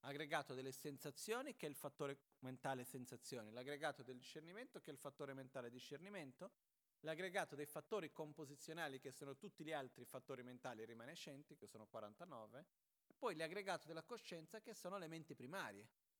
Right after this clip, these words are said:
ossia la cognizione visiva, la cognizione uditiva, la cognizione olfattiva, la cognizione tattile, la cognizione gustativa e la cognizione mentale. Questi sono la coscienza, ok?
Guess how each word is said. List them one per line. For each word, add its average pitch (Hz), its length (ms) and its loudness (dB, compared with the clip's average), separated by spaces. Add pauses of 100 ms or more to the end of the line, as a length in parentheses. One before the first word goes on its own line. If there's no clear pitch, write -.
(360)
ossia 135 400 2 (160)
la 127 120 -2
cognizione 131 600 -2
visiva, 139 460 0
la 127 100 -2
cognizione 123 500 -6
uditiva, 131 560 -2
la 123 100 -2
cognizione 123 480 -6
olfattiva, 139 600 -4
la 120 120 -2
cognizione 120 520 -8
tattile, 143 420 0
la 117 100 -6
cognizione 127 480 -8
gustativa 156 580 -6
e - 20 -2
la 139 100 -2
cognizione 123 460 -8
mentale. 101 520 -6 (1500)
Questi 165 280 0
sono 127 480 -4
la 127 120 -4
coscienza, 110 720 -8 (640)
ok? 165 320 -2